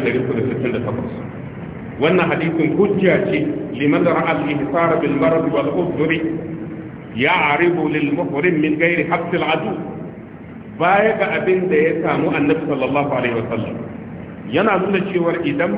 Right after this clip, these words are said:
ma aka samu wani uzuri na rashin lafiya ko na hatsari, tsautsayi ya samu alhaji, shi ma ya samu dalilin da zai cire haramin sa ya koma gida.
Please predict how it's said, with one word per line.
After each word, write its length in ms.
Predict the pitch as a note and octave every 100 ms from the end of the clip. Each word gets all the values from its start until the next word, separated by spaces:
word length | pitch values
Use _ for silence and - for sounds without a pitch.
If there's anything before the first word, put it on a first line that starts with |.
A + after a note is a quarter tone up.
| G3+
ma 160 | G3+
aka 160 | G#3+ G#3 -
samu 240 | D#3 D#3 E3
wani 80 | F3+
uzuri 400 | G3 F3 D#3 D#3
na 160 | D#3+
rashin 320 | E3 E3 C#3+ C#3+
lafiya 400 | D3 D3 D#3 B2 - - - - - -
ko 160 | F3+ F3+
na 160 | E3+
hatsari, 400 | F#3 F3+ D#3+ - - - D#3+
tsautsayi 480 | D3 D3 E3 E3+
ya 80 | G#3+ G#3
samu 240 | E3+ E3+
alhaji, 560 | F3 D3+ F3 E3+ E3+ - - - - - - - -
shi 80 | B3
ma 160 | B3 B3
ya 80 | A#3+
samu 220 | F#3 F#3
dalilin 320 | E3+ E3+ E3 -
da 20 | D#3+
zai 160 | D3+
cire 160 | E3+ D3
haramin 320 | D3 C#3 C#3
sa 100 | C3+ A#2
ya 20 |
koma 240 | C#3+ C#3+ -
gida. 240 | A2 G2